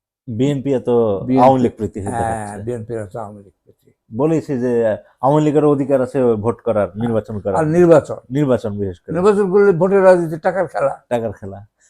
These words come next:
Speaker 2: এই ছাত্ররা ভেসে যাবে, এরা তো বোঝে না। এ, ছাত্ররা যারা এখন নির্বাচন,
Speaker 1: হ্যাঁ, হ্যাঁ,
Speaker 2: মানে, কথা
Speaker 1: নির্বাচন তো
Speaker 2: বলছে,
Speaker 1: পুরো ভিন্ন।
Speaker 2: ভিন্ন, ভি-, নির্বাচন আলাদা জিনিস।
Speaker 1: আলাদা জিনিস।
Speaker 2: নির্বাচনে এ-, এরা কোথায় ভেসে যাবে ছাত্ররা?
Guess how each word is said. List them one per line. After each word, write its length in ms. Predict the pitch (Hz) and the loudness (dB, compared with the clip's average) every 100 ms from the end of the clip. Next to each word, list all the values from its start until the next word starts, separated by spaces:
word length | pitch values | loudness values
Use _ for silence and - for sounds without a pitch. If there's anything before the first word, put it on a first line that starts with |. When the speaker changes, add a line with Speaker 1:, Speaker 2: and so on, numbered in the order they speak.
| _ _ _ _ | _ _ _ _
Speaker 2:
এই 80 | 180 | -6
ছাত্ররা 440 | - 226 208 240 | -2 0 4 4
ভেসে 280 | 196 196 214 | 6 6 6
যাবে, 220 | 208 165 | 6 6
এরা 100 | 165 | 4
তো 80 | 185 | 4
বোঝে 320 | 175 175 185 | 4 6 6
না। 380 | 175 113 110 139 | 4 0 -4 -6
এ, 100 | 131 131 - _ _ _ | -8 -10 -20 _ _ _
ছাত্ররা 380 | 147 143 175 175 | -2 2 6 8
যারা 240 | 165 175 | 8 8
এখন 260 | 170 151 175 | 6 4 0
নির্বাচন, 560 | 160 160 160 160 143 - | 2 2 2 -2 -4 -10
Speaker 1:
হ্যাঁ, 220 | 131 139 | -2 0
হ্যাঁ, 100 | 123 | 0
Speaker 2:
মানে, 140 | - 147 | 0 2
কথা 0 | |
Speaker 1:
নির্বাচন 340 | 165 180 156 | 2 2 4
তো 260 | 165 143 190 | 2 2 0
Speaker 2:
বলছে, 140 | 180 156 95 90 - - | 0 -2 -6 -10 -14 -8
Speaker 1:
পুরো 300 | 190 202 190 | 0 2 2
ভিন্ন। 560 | 170 131 147 131 92 - _ 269 | 2 -2 -2 0 -2 -6 _ -4
Speaker 2:
ভিন্ন, 500 | 330 359 214 160 - | -2 2 0 0 -6
ভি-, 320 | 165 143 233 | -4 -2 0
নির্বাচন 520 | 190 214 220 240 233 | 2 6 6 8 6
আলাদা 300 | 220 226 208 | 6 6 4
জিনিস। 540 | 170 160 135 98 - _ | 2 0 -2 -8 -16 _
Speaker 1:
আলাদা 300 | 120 131 117 | -4 -2 -2
জিনিস। 280 | 98 87 82 _ _ _ _ _ | -6 -10 -14 _ _ _ _ _
Speaker 2:
নির্বাচনে 500 | 165 196 240 208 233 | 0 6 6 6 6
এ-, 460 | 233 214 196 143 156 | 6 6 4 2 -6
এরা 420 | 160 196 220 196 | -4 0 2 0
কোথায় 260 | - 208 220 | 2 4 6
ভেসে 260 | 190 240 | 4 4
যাবে 220 | 240 202 185 | 6 6 4
ছাত্ররা? 520 | - - 120 117 | -2 -14 -14 -16